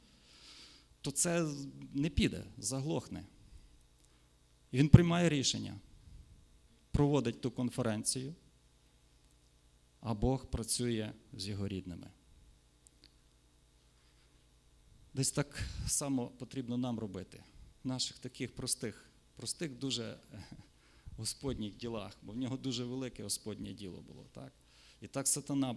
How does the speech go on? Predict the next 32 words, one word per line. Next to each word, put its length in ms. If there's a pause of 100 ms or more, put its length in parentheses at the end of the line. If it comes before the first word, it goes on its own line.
от 200
перешкоджав 720
йому, 320
думав, 280
що 160
от 160
він 100
так 240
вдарить, 640 (540)
і 120
він 280 (160)
здасться. 720
Але 200
він 200
не 80
здався. 500 (140)
І 200 (300)
завдяки 460
цьому, 360
дійсно, 420 (200)
цей 140
біблійний 400
інститут, 480
слава 260
Богу, 280
приніс 360
багато 380
користі, 500
наприклад, 440
особисто 540
для 160
мене. 280